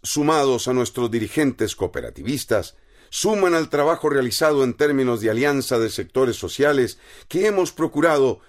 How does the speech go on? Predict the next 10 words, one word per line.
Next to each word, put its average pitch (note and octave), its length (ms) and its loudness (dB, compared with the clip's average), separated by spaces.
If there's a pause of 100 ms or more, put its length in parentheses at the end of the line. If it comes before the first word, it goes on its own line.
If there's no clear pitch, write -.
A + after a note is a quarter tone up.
para C3 220 2
una D3 240 2
renovación B2+ 680 0
técnica E3 600 0 (180)
y C3+ 140 0
en B2 100 0
términos C3 480 0
de A#2 80 0
políticas A2+ 560 -2
públicas B2+ 640 -2